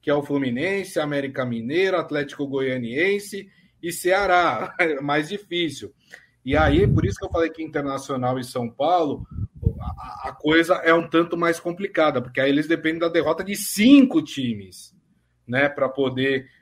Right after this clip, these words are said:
é, se classificar. Eu julgaria, Morelli, que a vaga da, pra li-, pré-, pra Libertadores, pra pré-Libertadores, ficaria ali até o Ceará.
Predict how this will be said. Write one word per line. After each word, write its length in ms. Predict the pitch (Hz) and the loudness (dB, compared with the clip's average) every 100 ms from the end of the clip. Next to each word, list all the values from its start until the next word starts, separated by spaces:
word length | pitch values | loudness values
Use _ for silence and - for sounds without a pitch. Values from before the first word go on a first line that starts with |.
| _ | _
é, 520 | 117 117 120 117 117 113 | -8 -4 -2 -2 -4 -6
se 160 | - | -8
classificar. 680 | 139 143 139 - 147 139 135 - | -2 -2 -2 -8 -4 -4 -2 6
Eu 340 | 190 240 196 | 10 12 10
julgaria, 640 | 156 147 139 120 151 170 | 4 0 2 2 2 2
Morelli, 580 | 139 127 120 113 101 - - - _ _ _ _ | 2 2 2 0 -6 -10 -12 -20 _ _ _ _
que 100 | 143 | 2
a 100 | 151 | 2
vaga 680 | 131 117 165 190 180 160 131 | 2 4 6 6 4 2 2
da, 920 | 123 120 127 123 120 113 110 104 101 | 0 -2 2 2 2 -2 -4 -6 -8
pra 220 | 139 139 | -2 0
li-, 160 | 139 131 | 0 -4
pré-, 320 | - 143 127 - | -4 -4 -4 -4
pra 160 | 127 | -4
Libertadores, 580 | 135 131 120 117 127 135 | -4 -4 -4 -4 -4 -4
pra 180 | - 123 | -4 -6
pré-Libertadores, 1040 | - 147 156 139 127 123 117 143 165 127 - - - _ | -2 0 0 -2 -4 -4 -4 0 0 0 -8 -20 -20 _
ficaria 580 | - 185 190 170 175 196 | -6 0 4 4 6 6
ali 220 | 180 196 | 6 6
até 400 | 196 - - 240 | 4 2 2 4
o 100 | 240 | 4
Ceará. 800 | 226 - 220 196 156 143 117 | 0 0 2 4 4 2 0